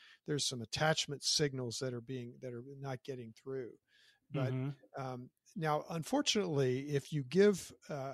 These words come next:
Speaker 1: a person who's an, uh, an intelligent enemy mode operator,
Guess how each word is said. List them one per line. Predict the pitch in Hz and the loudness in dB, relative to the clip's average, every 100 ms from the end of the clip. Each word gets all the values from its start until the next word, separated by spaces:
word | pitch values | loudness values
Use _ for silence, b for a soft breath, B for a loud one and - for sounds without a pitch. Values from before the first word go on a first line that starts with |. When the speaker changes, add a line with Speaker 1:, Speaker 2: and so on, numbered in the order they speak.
| 127 | -10
Speaker 1:
a | - | -8
person | 175 160 - 143 | -8 -6 -6 -4
who's | 143 127 | -4 -4
an, | 120 131 | -6 -8
uh, | 147 113 - - | -10 -12 -14 -12
an | 143 120 | -10 -6
intelligent | - 170 147 139 | 2 4 4 2
enemy | 143 143 131 | -2 0 0
mode | 127 123 | 2 2
operator, | 123 131 - 123 117 - | 4 4 4 2 2 -2